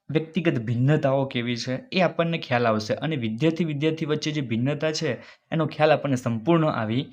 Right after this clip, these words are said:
જશે. દસમું તો કે શિક્ષણનું તાલીમ માળખું. આપણે જોઈએ કે શાળાથી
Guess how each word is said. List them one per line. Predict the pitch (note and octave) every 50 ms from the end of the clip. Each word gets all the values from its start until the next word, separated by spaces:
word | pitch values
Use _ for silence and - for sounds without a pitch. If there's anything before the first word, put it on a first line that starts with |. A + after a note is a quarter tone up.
| - _ _ _ -
જશે. | G#2 A2+ A2+ A2 - A2
દસમું | A2+ C#3 D#3+ D#3 - F#3+ F#3+ F#3+ F#3+ - - _ _
તો | -
કે | F3 -
શિક્ષણનું | F#3 - - C#3 C#3 - - F3 F3+ F3
તાલીમ | F3 - C3+ C#3 D3 C#3+ B2+ A#2
માળખું. | A2+ G#2+ G#2+ G#2 - A#2+ G2+ G#2 - -
આપણે | C#3 D3 D#3+ E3+ D#3+
જોઈએ | C#3+ D3 F3 F#3 E3+ B2+ A2
કે | G#2+ G#2+ D3
શાળાથી | C#3 - - B2+ A2+ B2 C#3+ D#3 D3+ - E3 D#3+